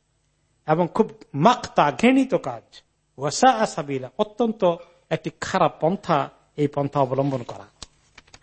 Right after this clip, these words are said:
ওকে, মহিলাদের ব্যাপারে তাদের আরো অবস্থা কাহিল ছিল কি,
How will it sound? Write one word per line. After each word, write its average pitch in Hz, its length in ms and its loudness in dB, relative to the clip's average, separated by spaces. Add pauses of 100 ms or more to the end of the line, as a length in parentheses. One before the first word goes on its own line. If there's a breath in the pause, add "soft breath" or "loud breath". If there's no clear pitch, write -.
(2500)
ওকে, 170 440 2 (760)
মহিলাদের 247 560 6
ব্যাপারে 214 300 4
তাদের 190 260 4 (100)
আরো 214 360 4 (260)
অবস্থা 160 340 0
কাহিল 156 280 -2
ছিল 214 240 -2
কি, 269 260 -4